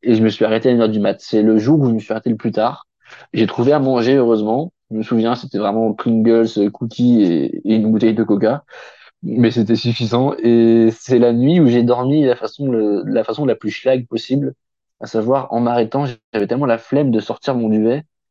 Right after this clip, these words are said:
que j'ai juste sorti la couverture de survie. Je me suis enroulé dedans sur un parking qui était, je, je le savais, c'était le parking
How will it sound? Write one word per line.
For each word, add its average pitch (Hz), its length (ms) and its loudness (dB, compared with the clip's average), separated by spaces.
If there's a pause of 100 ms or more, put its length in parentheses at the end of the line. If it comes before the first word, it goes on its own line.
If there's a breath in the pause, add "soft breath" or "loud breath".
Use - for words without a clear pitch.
(160)
que 117 80 -2
j'ai 110 120 0
juste 127 160 -4
sorti 117 220 -6
la 117 140 0
couverture 110 300 -2
de 107 100 2
survie. 107 440 -2
Je 110 60 -6
me 107 40 -6
suis 104 120 -8
enroulé 120 260 2
dedans 120 240 0
sur 113 140 -8
un 110 80 -2
parking 117 500 -4 (480)
qui 117 220 2
était, 120 400 2
je, 110 180 -2
je 107 100 -2
le 110 60 -2
savais, 120 320 0
c'était 110 180 -6
le 107 80 -2
parking 120 480 -2